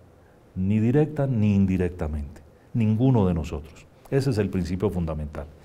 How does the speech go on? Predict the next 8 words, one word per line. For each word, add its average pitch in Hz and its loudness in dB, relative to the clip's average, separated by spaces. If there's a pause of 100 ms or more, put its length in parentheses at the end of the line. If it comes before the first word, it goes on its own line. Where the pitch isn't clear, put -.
(300)
El 110 2
homicidio 127 6 (340)
es 143 0
pecado, 139 2
es 117 -4
un 151 2
acto 143 2
malo 143 2